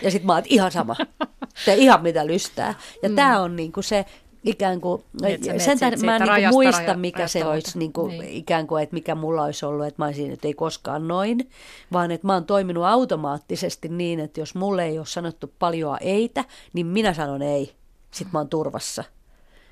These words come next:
Speaker 1: Mut sit se aiheuttaa taas mun, o-, on aiheuttanut mun omille lapsille turvattomuutta. Kaikki on, e-, eli mennyt, mennyt ikään kuin takas yksi sukupolvi taaksepäin. Ja tää on, niinku, tä-,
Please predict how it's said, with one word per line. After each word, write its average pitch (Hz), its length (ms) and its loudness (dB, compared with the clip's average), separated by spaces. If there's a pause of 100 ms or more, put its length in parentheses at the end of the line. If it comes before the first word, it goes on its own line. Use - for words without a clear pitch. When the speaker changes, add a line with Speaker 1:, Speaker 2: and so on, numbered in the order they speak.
(120)
Speaker 1:
Mut 165 120 -6
sit - 140 -4
se - 80 0
aiheuttaa 185 580 2
taas 165 240 -6
mun, 180 220 -6
o-, - 280 -2
on 208 100 2
aiheuttanut 165 680 0
mun 170 160 -4
omille 165 300 -2
lapsille 151 520 -6 (260)
turvattomuutta. 135 880 -6
Kaikki 165 340 -2
on, 143 120 -4
e-, 180 160 -2
eli 190 300 -4
mennyt, 233 300 -2
mennyt 233 260 -8
ikään 247 280 -2
kuin 185 120 -10
takas 220 420 -4 (460)
yksi - 400 -8
sukupolvi 196 520 0
taaksepäin. 156 1040 -4 (540)
Ja 202 120 4
tää 254 280 6
on, 190 140 0
niinku, 170 440 0 (440)
tä-, 247 160 4